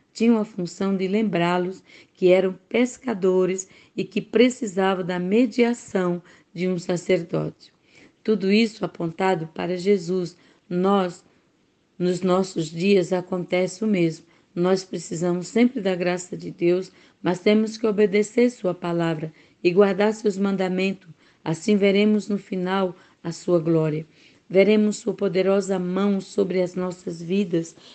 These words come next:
e vamos ver o seu agir. Lembrando que há pessoas que acham que vão merecer. Nós nunca vamos merecer.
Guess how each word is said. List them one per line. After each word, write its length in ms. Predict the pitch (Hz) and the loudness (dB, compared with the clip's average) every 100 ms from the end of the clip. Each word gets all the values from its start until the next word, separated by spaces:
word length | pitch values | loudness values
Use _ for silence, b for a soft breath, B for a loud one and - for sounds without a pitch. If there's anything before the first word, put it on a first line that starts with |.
| B | B
e 100 | 196 | -4
vamos 480 | 180 226 240 240 240 | 2 4 6 4 0
ver 560 | 175 160 196 190 185 B B B - | -4 4 6 6 0 B B B -8
o 80 | |
seu 340 | 185 - 233 226 | -8 -2 0 2
agir. 460 | 220 180 165 165 - | 0 -2 -4 -4 0
Lembrando 720 | 185 196 185 214 254 247 233 _ _ _ _ | 2 4 6 6 6 2 -4 _ _ _ _
que 320 | 196 180 170 b b b - | -2 0 -2 b b b -2
há 120 | 180 | 0
pessoas 640 | - 196 196 220 220 214 | 2 0 2 0 0 -2
que 140 | - | 0
acham 400 | 190 208 214 202 175 | 2 2 0 -6 -10
que 140 | - | -10
vão 220 | 175 190 | -4 -2
merecer. 680 | 202 202 208 214 - 175 165 b b b | 0 0 -2 -2 0 2 2 b b b
Nós 220 | - 175 170 | -4 -2 0
nunca 320 | 202 220 220 | -2 -2 -2
vamos 400 | 170 175 170 165 | 0 0 0 -2
merecer. 640 | 170 165 165 - 165 156 | -2 -2 -6 -4 -2 -2